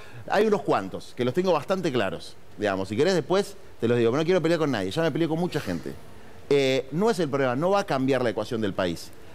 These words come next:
Pero la política tiene que entender que tiene suficientes privilegios. A ver, ¿no sería bueno que si, eh, los laburantes perdieron el veinte, el treinta por ciento del poder adquisitivo, que desde los directores nacionales hacia arriba la política diga,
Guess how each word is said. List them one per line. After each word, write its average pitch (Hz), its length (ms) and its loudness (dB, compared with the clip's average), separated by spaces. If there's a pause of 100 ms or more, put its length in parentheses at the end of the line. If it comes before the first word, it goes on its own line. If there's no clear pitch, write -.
(180)
Pero 139 340 4
la 170 160 2
política 139 480 0
tiene 202 220 0
que 147 80 0
entender 135 460 2
que 127 100 0
tiene 196 180 0
suficientes 156 380 0
privilegios. 131 600 0 (280)
A 120 100 2
ver, 139 240 2 (460)
¿no 208 140 2
sería 180 280 2
bueno 185 480 2
que 113 140 0
si, 143 340 2 (260)
eh, 95 520 2
los 113 160 0
laburantes 120 800 0 (240)
perdieron 127 380 4
el 107 60 0
veinte, 143 240 2
el 117 60 0
treinta 131 240 0
por 104 100 -2
ciento 120 180 0
del 92 60 -4
poder 117 140 4
adquisitivo, 107 640 2 (280)
que 123 100 4
desde 120 140 4
los 113 120 2
directores 117 400 2
nacionales 131 760 0 (180)
hacia 117 280 0
arriba 151 440 2 (280)
la 113 220 0
política 135 360 2
diga, 151 360 2